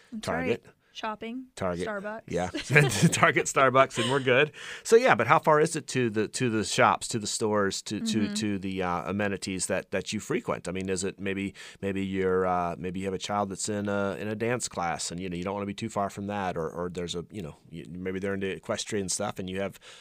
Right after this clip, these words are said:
Speaker 2: lessons, uh, you know, just wh-, where's your centers of social activity for your
Speaker 1: Mm-hmm.
Speaker 2: families? Work, obviously, work location's always a factor. If people are driving into an office, uh, that's one of the questions I usually ask is, "Hey, what would be the maximum distance you'd feel comfortable driving to work every day?"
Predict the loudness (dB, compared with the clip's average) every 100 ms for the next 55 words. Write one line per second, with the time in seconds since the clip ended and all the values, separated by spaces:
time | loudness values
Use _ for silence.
0 | -20 -6 -2 -2 -2 -6 -6 -4 -4 -4
1 | -4 -2 -2 2 2 2 0 2 2 0
2 | 0 0 0 -2 -2 -2 -4 -4 -4 -2
3 | -4 -4 -8 -10 -16 -4 6 6 6 0
4 | 0 0 -2 2 2 2 0 0 -2 -4
5 | -4 -2 -2 -2 -6 -8 -8 -6 -6 -6
6 | -8 -6 -6 -4 -4 -4 -4 -6 -8 -6
7 | -2 0 0 0 -4 -12 -20 _ -12 -10
8 | -8 -6 -6 -6 -8 -6 -6 -4 -6 -4
9 | -4 -4 -4 -4 -4 -6 -6 -4 -4 -4
10 | -6 -6 -6 -6 -8 -6 -6 -6 -8 -10
11 | -8 -8 -8 -10 -8 -6 -6 -6 -4 -4
12 | -4 -6 -8 -8